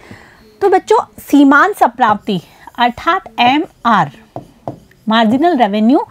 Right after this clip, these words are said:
क्या होती है? तो एक अतिरिक्त इकाई की यदि बिक्री होती है तो हमारे जो कुल आगम अर्थात कुल संप्राप्ति में क्या होगा? परिवर्तन होगा। तो एक अतिरिक्त इकाई में बिक्री से कुल आगम में अर्थात कुल संप्राप्ति में जो परिवर्तन होता है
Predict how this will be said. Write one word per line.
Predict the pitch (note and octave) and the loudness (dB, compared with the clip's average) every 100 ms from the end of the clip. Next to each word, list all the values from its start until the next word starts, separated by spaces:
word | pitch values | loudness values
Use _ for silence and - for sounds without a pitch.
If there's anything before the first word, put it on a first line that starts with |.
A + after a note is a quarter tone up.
| - - - | -16 -20 -4
क्या | F4 | -2
होती | D#4 B3 A3+ | 0 -2 -4
है? | G#3 F3 - - _ _ | -6 -8 -10 -20 _ _
तो | G4 B4 - - - | 0 0 -2 -4 -2
एक | A4 - | -2 -2
अतिरिक्त | C#4+ C#4 F#4 A#4+ - | -2 0 0 0 -2
इकाई | D4 - C4 C#4 | -6 -2 -2 -2
की | - E4+ | -2 -2
यदि | C#4 D4 | 0 0
बिक्री | A3 - D4+ | 0 2 4
होती | D#4 F#3 B3 | 2 0 -2
है | A#3+ F3 - _ - | 0 -2 -6 _ -2
तो | C4 | 0
हमारे | B3+ C4 C#4 D#4 | 0 0 2 2
जो | F4+ - | 0 -2
कुल | - G4+ - | 2 2 2
आगम | B3 A#3+ D4 C#4+ | 0 2 2 2
अर्थात | C4 D#4 D#4 | 2 -2 0
कुल | F#4 F4 | -2 0
संप्राप्ति | D#4+ C4 C#4+ C4+ D#4 | 0 0 0 0 0
में | D#4 D#4 | 2 2
क्या | E4+ | 4
होगा? | F4 D4+ A3+ - | 4 2 -2 -6
परिवर्तन | G3+ G#3 A3+ C#4 C#4 | -6 -2 -2 0 2
होगा। | C4 C4+ C#4 - - - | 4 2 -2 -6 -20 -10
तो | - - | -8 -2
एक | D#4 E4 | -2 0
अतिरिक्त | C#4 F4+ G#4+ - | 0 2 0 0
इकाई | C4 B3+ C4 | -4 -2 0
में | C4 G4 A4 _ - | 0 -2 -6 _ -10
बिक्री | A3 A3 D4 D#4 | -2 0 2 2
से | D#4 E4+ E4+ - | 2 -2 -2 0
कुल | G#4 C5 _ - | 2 2 _ -4
आगम | A3+ A#3 D4 | -2 0 2
में | D#4 F4 | 2 0
अर्थात | - C4 D#4 D4 | -2 -4 -2 -2
कुल | F#4 | -2
संप्राप्ति | E4+ D4 B3 C4+ A#3+ - F#4+ | 0 0 0 -2 -2 -2 -2
में | F#4+ | 0
जो | F4+ | 0
परिवर्तन | F4 B3 A#3+ A#3+ D#4 D#4 | 0 0 2 0 0 0
होता | B3 C4 | -2 -2
है | B3+ D#4 | 0 0